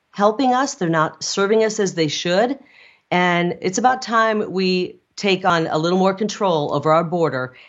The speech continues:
and take back our border from the terrorists who are in charge of it right now. And shame on Joe Biden. He's gonna go down in history as not only the worst president, but one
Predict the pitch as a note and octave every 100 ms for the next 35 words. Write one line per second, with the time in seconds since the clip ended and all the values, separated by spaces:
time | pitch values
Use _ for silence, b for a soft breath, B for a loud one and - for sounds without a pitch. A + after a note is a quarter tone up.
0 | - D#3 D#3 E3+ D#3+ D#3+ F3 F#3 F#3+ D3+
1 | D#3+ C3+ C#3 D#3 C#3 C3+ D#3 D3 D3 D3
2 | D#3 C#3 C3 C3 D3 C#3 C3 B2 B2 B2+
3 | - A#2+ A2+ A#2 B B F3 F#3 - A3+
4 | C4 A#3+ G#3+ G3 F#3 D3 D3 C#3+ A#2+ G#2
5 | B B B A3 G3+ A#3+ G#3 G3 F3+ F3
6 | D3+ D#3 D#3 - D3 D3 E3 F3 D#3+ D3
7 | D3+ D3+ - E3+ D#3 C#3 C3+ D3 C#3+ D#3
8 | D#3